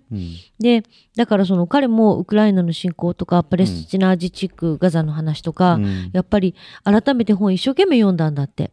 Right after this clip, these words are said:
Speaker 1: うん。
Speaker 2: 一生懸命読んだけど、読んだけど、
Speaker 1: うん。
Speaker 2: いろんな双方の当事者の人の話聞いたら、ますますますます分かんなくなる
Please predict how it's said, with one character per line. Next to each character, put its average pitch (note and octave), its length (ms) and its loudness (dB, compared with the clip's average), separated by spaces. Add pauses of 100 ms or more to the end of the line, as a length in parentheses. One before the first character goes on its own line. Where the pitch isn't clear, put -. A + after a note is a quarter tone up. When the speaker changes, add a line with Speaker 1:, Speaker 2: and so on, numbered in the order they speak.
Speaker 1:
う C3 60 0
ん。 F#2 240 0
Speaker 2:
一 - 140 -8
生 - 80 -4
懸 D4 160 0
命 C#4 100 0
読 A#3+ 160 2
ん - 20 -2
だ G3+ 100 0
け F#3+ 100 -4
ど、 G3+ 80 -2
読 A#3 120 2
ん A3+ 60 -4
だ G#3 100 -4
け G3+ 120 -8
ど、 B3+ 240 2
Speaker 1:
う - 20 -4
ん。 F#2 580 -12
Speaker 2:
い G2 240 -8
ろ E3 140 -2
ん C4 80 -2
な C#4 80 2
双 C4 260 0
方 G3 220 -4
の G#3+ 280 -4
当 G3 180 -4
事 F#3 120 -8
者 G3 140 -4
の F3+ 80 -4
人 F3 160 -8
の E3+ 80 -4
話 F3 300 -6
聞 E3+ 100 -8
い E3+ 60 -8
た F#3 100 -4
ら、 E3+ 60 -4
ま F3 120 -2
す D4 120 -4
ま D4 100 0
す G#3+ 100 -6
ま G#3+ 120 0
す B3 100 -6
ま D#4 120 -2
す A3 120 -4
分 F#3+ 160 0
か F#3 80 0
ん F#3 60 0
な F3+ 80 0
く F3 100 -8
な E3+ 100 0
る D#3+ 200 -6